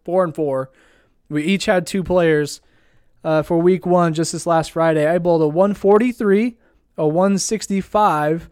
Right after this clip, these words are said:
and then a one seventy. So, uh, I'm feeling pretty good to start the year. Um, I do have to say that Keltron and I have started a pretty strict budget, and so when I go bowling,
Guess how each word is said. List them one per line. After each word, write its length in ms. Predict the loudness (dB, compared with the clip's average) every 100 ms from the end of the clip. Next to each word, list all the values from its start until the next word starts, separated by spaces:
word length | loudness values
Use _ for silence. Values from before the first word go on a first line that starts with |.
| _ _ _
and 140 | -8 -2
then 80 | 0
a 100 | 2
one 300 | 2 0 -2
seventy. 500 | -2 -2 -4 -10 -12
So, 460 | -2 0 0 -2 _ _ _ -8
uh, 60 |
I'm 260 | -4 -2 -4
feeling 300 | -2 -2 -2
pretty 240 | -2 -2
good 200 | 0 0
to 80 | -2
start 340 | 0 2 2 0
the 100 | -6
year. 460 | 0 4 4 0 _ _ _ -10
Um, 480 | -2 0 0 -2 -8 _ -4
I 80 |
do 100 | 4
have 140 | 4 4
to 100 | -2
say 220 | 2 2
that 160 | 2 -2
Keltron 480 | -2 0 0 0
and 100 | 0
I 140 | 2 2
have 120 | 2
started 300 | 0 0 0
a 60 | -2
pretty 240 | -2 -4
strict 440 | -4 -4 -4 -6
budget, 380 | -4 -2 0 -2
and 160 | -4 -6
so 160 | -2
when 100 | -2
I 80 | -2
go 200 | 0 0
bowling, 560 | 2 2 2 0 -2